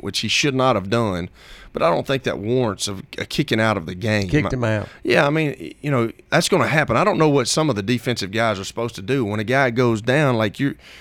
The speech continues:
Speaker 1: you're trying to keep him from getting in the end zone, what are you supposed to do? And I
Speaker 2: Just
Speaker 1: think
Speaker 2: back
Speaker 1: that's,
Speaker 2: off,
Speaker 1: yeah, I
Speaker 2: yeah.
Speaker 1: think they're gonna have to go back. I think in college that, like, if that happens the first time,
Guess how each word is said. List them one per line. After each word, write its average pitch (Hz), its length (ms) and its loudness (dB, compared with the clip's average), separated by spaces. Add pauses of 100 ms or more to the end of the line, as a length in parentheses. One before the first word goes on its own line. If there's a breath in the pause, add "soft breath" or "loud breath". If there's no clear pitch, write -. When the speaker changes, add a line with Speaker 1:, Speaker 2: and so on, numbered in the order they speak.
(140)
Speaker 1:
you're 170 140 4
trying 147 240 0
to 120 80 -2
keep 156 180 -6
him 123 120 -2
from 113 180 -6
getting 123 200 -2
in 110 120 -2
the 104 160 0
end 165 160 0
zone, 110 180 0
what 131 140 0
are - 20 -2
you 110 80 -2
supposed 113 320 -4
to - 80 -14
do? 110 260 2
And 101 80 -2
I 107 60 0
Speaker 2:
Just 117 120 -4
Speaker 1:
think 113 100 -2
Speaker 2:
back 127 80 2
Speaker 1:
that's, 123 160 0
Speaker 2:
off, 131 180 4
Speaker 1:
yeah, 117 200 2
I - 40 0
Speaker 2:
yeah. 95 60 0
Speaker 1:
think 143 160 0
they're 113 80 0
gonna 107 240 0
have 104 140 0
to 95 80 -2
go 101 160 2
back. 98 260 2 (400 loud breath)
I 143 40 4
think 143 220 2
in 107 120 0
college 120 500 2
that, 104 160 -4
like, 110 200 -2
if 117 100 -6
that 143 140 4
happens 135 420 0
the 107 60 -4
first 131 300 0
time, 123 340 0